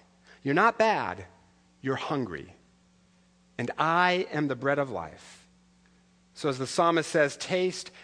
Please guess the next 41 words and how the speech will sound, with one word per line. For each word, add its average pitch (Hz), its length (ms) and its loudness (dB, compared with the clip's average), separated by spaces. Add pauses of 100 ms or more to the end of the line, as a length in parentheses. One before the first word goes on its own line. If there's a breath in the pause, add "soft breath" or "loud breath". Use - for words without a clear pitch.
and 117 160 -4
see 175 480 -4 (160 loud breath)
that 120 140 -6
the 123 100 -4
Lord 160 480 2 (160 loud breath)
is 117 240 -6
good," 147 420 -2 (200 loud breath)
and 117 200 -2
you 143 120 -2
will 165 100 0
discover 135 480 -4
two 135 260 -10
things, 104 360 -10
that 101 160 -6
we 165 460 -6 (180 loud breath)
are 107 160 -2
all 139 320 -2
that 151 120 -6
he 160 120 -8
wants, 92 580 -10 (840)
and 101 140 -6
he 92 480 -12 (320)
is 101 160 -12 (100)
all 113 440 -6
that 117 160 -10
we 110 100 -10
need. 80 360 -16 (1500 loud breath)
So 156 140 -2
Jesus, 139 340 0
hard 143 220 2
teaching. 117 400 -10 (1300)
I 127 100 6
confess 139 420 0
I 139 80 0
don't 127 180 -2
do 123 100 -4
this 123 160 -4
very 123 140 -2
well 117 180 -2
at 107 60 -2
all. 113 340 -4